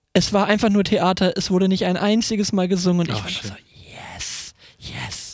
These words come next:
Speaker 2: Yes.
Speaker 1: Nicht singen. Und es war richtig cool, also wirklich geile Lichteffekte. Wir hatten da ja auch wirklich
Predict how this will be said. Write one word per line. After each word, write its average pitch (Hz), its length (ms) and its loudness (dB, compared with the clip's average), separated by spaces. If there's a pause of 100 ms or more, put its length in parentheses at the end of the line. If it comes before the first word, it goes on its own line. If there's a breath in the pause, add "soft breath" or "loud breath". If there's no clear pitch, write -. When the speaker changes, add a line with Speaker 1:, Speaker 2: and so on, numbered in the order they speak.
(140)
Speaker 2:
Yes. - 280 -6
Speaker 1:
Nicht 190 240 2
singen. 165 220 2
Und 175 100 0
es 180 100 -4
war 185 140 0
richtig 220 340 -2
cool, 214 220 4
also 180 200 -2
wirklich 208 260 0
geile 196 260 2
Lichteffekte. 196 720 0
Wir 175 120 2
hatten 180 160 -4
da 170 100 2
ja 170 220 2
auch 165 220 -4
wirklich 175 400 0